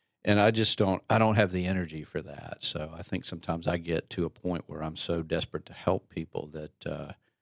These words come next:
uh, I just, I get worn out from it. And, uh, but there's nothing ugly in it. It's all well intended. And, um,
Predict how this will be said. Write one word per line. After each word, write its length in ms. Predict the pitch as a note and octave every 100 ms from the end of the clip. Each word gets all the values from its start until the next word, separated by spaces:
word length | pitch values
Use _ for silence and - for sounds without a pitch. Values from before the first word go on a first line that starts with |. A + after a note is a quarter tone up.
| _ _ _ _ _ _ _ _
uh, 500 | - D2 C#2 C#2 C#2 -
I 160 | D#2
just, 320 | D#2 D#2+ - -
I 40 |
get 200 | E2 C#2+
worn 240 | D2+ E2+ D2+
out 240 | D2 -
from 260 | - C2+ C#2
it. 180 | C#2 - - _ -
And, 300 | C#2+ C#2 C#2+
uh, 220 | C#2+ C#2 - _
but 120 | -
there's 180 | - E2
nothing 420 | F2 - F2 D#2+ -
ugly 380 | F2+ E2 E2+ D#2
in 140 | D#2
it. 120 | D#2
It's 220 | D#2 -
all 260 | E2+ D#2 D#2
well 300 | E2 E2 D#2
intended. 640 | E2+ - E2 D#2 C#2+ - -
And, 240 | D#2 D2 C#2+
um, 300 | - -